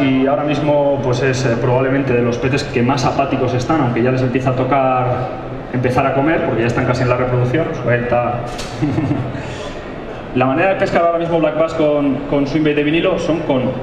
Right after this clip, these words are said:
dientes de sierra, pero más fuertes. Estos peces ahora mismo no están comiendo, están tranquilos, ven algo pasar y dicen, "¿Qué es?".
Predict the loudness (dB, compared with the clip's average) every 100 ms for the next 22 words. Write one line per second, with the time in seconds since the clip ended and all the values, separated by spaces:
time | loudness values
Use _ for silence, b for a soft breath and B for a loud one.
0 | -6 -2 0 0 0 0 2 0 -2 -6
1 | -2 0 0 0 0 2 2 0 -4 -2
2 | -2 -4 -6 -8 -10 -10 -12 -14 -4 -2
3 | 0 0 0 0 0 0 0 0 0 2
4 | 2 0 0 0 0 0 0 -4 -2 -2
5 | -2 0 0 0 0 0 0 0 0 2
6 | 2 0 0 0 0 0 -2 -2 0 -2
7 | -2